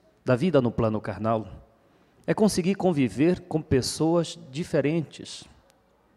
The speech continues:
Essas diferenças acabam criando atritos. Aquele que não se orienta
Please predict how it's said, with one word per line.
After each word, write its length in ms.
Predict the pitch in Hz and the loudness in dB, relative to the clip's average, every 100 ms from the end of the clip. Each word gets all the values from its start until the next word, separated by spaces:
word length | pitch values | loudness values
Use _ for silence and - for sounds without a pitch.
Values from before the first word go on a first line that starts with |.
| _ _ _ _ _ _ _ _ _ _ - | _ _ _ _ _ _ _ _ _ _ -2
Essas 280 | 170 180 143 | 0 0 -2
diferenças 960 | 131 160 147 123 143 147 - 107 - - _ _ - | -4 -4 0 2 0 -2 -4 -6 -8 -20 _ _ -4
acabam 300 | 156 185 190 | 2 4 4
criando 400 | - 156 165 165 | 2 2 2 4
atritos. 760 | 170 170 180 214 - 107 - - - _ _ _ _ _ _ _ | 2 2 -2 -2 -6 -10 -10 -18 -20 _ _ _ _ _ _ _
Aquele 500 | - 135 - 139 139 | -4 -4 2 2 2
que 320 | 156 - 131 135 - - _ - - _ _ _ | -2 0 0 0 -8 -20 _ -20 -20 _ _ _
não 280 | 160 156 185 | 2 4 4
se 180 | - 165 | 2 4
orienta 680 | 151 123 120 139 147 151 151 | 4 4 2 0 -2 -4 -4